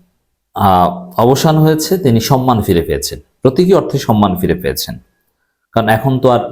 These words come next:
চাকরি করা বা তিনি যে সময়টায় তিনি দেশের জন্য যা করতে পারতেন, সেটা তো আর ফিরিয়ে দেওয়া সম্ভব না। এর মধ্যে তাকে আয়নাঘরে রেখে যে জুলুম করা হয়েছিল, তিনি আয়নাঘর থেকে ফিরে আসবেন, আবার তার বরখাস্তের আদেশ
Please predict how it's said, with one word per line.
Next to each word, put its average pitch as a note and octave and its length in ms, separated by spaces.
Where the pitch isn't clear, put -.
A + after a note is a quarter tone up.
চাকরি A2+ 320
করা G#2+ 220
বা G#2 180
তিনি G#2+ 220
যে B2 140
সময়টায় A#2+ 560
তিনি G#2 160
দেশের G#2 300
জন্য A2 220
যা A2 80
করতে G#2 280
পারতেন, F#2+ 400
সেটা C3+ 140
তো D3 100
আর C#3+ 60
ফিরিয়ে C3 280
দেওয়া A2+ 180
সম্ভব F#2+ 240
না। F2+ 80
এর G#2 120
মধ্যে G#2+ 340
তাকে G#2 200
আয়নাঘরে G#2 460
রেখে F#2+ 280
যে F#2 160
জুলুম B2 320
করা F2 180
হয়েছিল, D#2+ 300
তিনি A2 120
আয়নাঘর A2+ 360
থেকে C3 180
ফিরে B2 200
আসবেন, A2 340
আবার A#2 220
তার B2 160
বরখাস্তের A2+ 580
আদেশ A#2+ 140